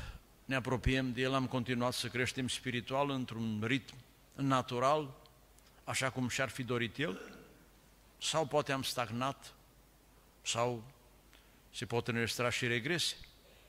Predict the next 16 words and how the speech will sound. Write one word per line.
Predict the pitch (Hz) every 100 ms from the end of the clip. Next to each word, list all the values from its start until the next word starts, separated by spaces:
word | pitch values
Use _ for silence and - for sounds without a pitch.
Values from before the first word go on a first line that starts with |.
| - - - - - - - - - - - - - - - - -
Să | 156
ne | 156
amintim | 147 143 151 185 165
de | 156 151 123 - - - - - -
conștiința | - 135 - 180 190 170
stării | 139 180 165
de | 143
păcat | - 139 165 143
de | 151
la | 143
început, | 131 143 - 185 - - - - - - - - - - - - - - -
de | 139
dorința | 131 135 143 190 147 131
și | 139
angajamentul | 135 127 135 143 131 131 143
nostru. | 175 139 -